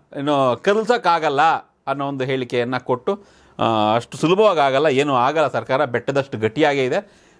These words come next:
ಗಟ್ಟಿಯಾಗಿರುತ್ತೆ ಅಂತ ಕೊತ್ತೂರು ಮಂಜುನಾಥ್ ಹೇಳಿದ್ದಾರೆ. ಒಟ್ಟಿನಲ್ಲಿ ಡಿ ಕೆ ಶಿವಕುಮಾರ್ ಅವರ ಈ ಒಂದು ಹೇಳಿಕೆ ಈಗ ಸಾಕಷ್ಟು ಚರ್ಚೆಗೆ ಕಾರಣ ಆಗ್ತಾ ಇದೆ. ನಿಜಕ್ಕೂ ಕೂಡ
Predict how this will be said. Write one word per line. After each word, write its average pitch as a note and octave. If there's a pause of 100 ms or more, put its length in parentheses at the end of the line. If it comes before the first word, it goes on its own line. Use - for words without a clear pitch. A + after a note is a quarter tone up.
ಗಟ್ಟಿಯಾಗಿರುತ್ತೆ C#3
ಅಂತ C3+
ಕೊತ್ತೂರು A#2+
ಮಂಜುನಾಥ್ F3
ಹೇಳಿದ್ದಾರೆ. G#2
ಒಟ್ಟಿನಲ್ಲಿ A3
ಡಿ F#3
ಕೆ F3
ಶಿವಕುಮಾರ್ G3
ಅವರ D3 (160)
ಈ F#3
ಒಂದು D#3
ಹೇಳಿಕೆ A2+ (100)
ಈಗ C#3
ಸಾಕಷ್ಟು C3
ಚರ್ಚೆಗೆ B2+
ಕಾರಣ F#2+ (180)
ಆಗ್ತಾ G3+
ಇದೆ. A2+
ನಿಜಕ್ಕೂ A#3
ಕೂಡ G#3+